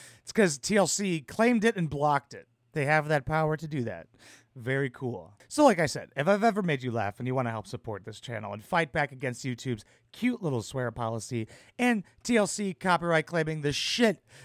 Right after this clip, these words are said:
out of my tight little sweetness. I went back to saying sweetness now because it was one of my friend's things he made up,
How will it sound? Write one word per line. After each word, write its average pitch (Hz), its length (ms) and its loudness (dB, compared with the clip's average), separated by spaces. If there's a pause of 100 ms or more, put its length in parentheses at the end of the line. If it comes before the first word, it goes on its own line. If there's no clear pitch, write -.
(160)
out 180 140 6
of 180 100 2
my 175 180 4
tight 170 340 4
little 151 200 2
sweetness. 143 680 -4 (320)
I 208 40 6
went 220 160 8
back 196 200 8
to 190 80 -2
saying 185 240 2
sweetness 165 440 -2
now 151 220 2
because 135 420 0 (360)
it 196 80 4
was 196 260 8
one 202 100 2
of 208 40 4
my 180 100 6
friend's 175 400 2
things 190 280 -2
he 202 80 0
made 180 200 4
up, 180 240 4